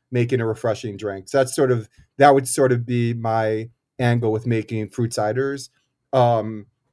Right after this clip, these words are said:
you know, and yeah, we've kind of expanded the product line. We do have a bunch of single varietals. I'm drinking right now a Northern Spy. We won, uh, three gold medals at the la-,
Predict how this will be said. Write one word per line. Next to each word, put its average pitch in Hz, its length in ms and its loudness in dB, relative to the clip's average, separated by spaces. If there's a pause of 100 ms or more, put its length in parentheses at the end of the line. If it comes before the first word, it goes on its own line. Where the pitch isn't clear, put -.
(480)
you 147 100 0
know, 135 140 6
and 139 220 0
yeah, 156 100 6
we've 139 240 2
kind 151 200 2
of 156 60 0
expanded 143 380 2
the 123 40 -14
product 131 300 2
line. 131 220 2
We 120 80 2
do 135 100 2
have 156 100 4
a 156 60 -2
bunch 143 200 0
of 147 60 -8
single 143 240 -2
varietals. 123 400 2
I'm 127 120 4
drinking 131 300 0
right 127 160 2
now 120 380 2 (400)
a 131 80 4
Northern 127 320 8
Spy. 131 480 4
We 127 160 2
won, 123 420 2 (300)
uh, 127 260 8 (140)
three 143 160 6
gold 139 220 6
medals 127 260 6
at 123 200 0
the 117 160 0
la-, 117 220 0